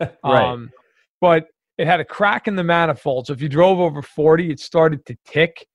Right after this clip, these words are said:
Speaker 2: And the faster you went, the
Speaker 1: <laughs>
Speaker 2: louder it got. So
Speaker 1: Yeah.
Speaker 2: at sixty-five, the car sounded like a machine gun. Um, and then the radio didn't work. So that was good.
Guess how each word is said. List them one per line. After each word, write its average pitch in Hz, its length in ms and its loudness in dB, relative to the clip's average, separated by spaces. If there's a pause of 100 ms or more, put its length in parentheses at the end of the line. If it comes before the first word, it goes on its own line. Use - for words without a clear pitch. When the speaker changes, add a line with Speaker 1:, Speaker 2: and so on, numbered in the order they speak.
(300)
Speaker 2:
And 160 140 -4
the 143 60 -2
faster 170 420 0
you 165 180 -4
went, 165 220 -2
the 175 60 0
Speaker 1:
<laughs> - 20 2
Speaker 2:
louder 151 460 2
it 139 100 -6
got. 131 300 2 (640)
So 185 100 2
Speaker 1:
Yeah. 175 60 6
Speaker 2:
at - 80 -4
sixty-five, 175 800 0
the 156 80 -6
car 170 240 0
sounded 170 300 0
like 165 160 2
a 160 40 -6
machine 170 500 -4
gun. 190 360 2 (540)
Um, 139 540 0 (140)
and 170 100 0
then 185 100 0
the 180 100 2
radio 180 340 4
didn't 123 220 -6
work. 95 340 -10 (160)
So - 120 -4
that 233 160 4
was 214 140 0
good. 156 300 -2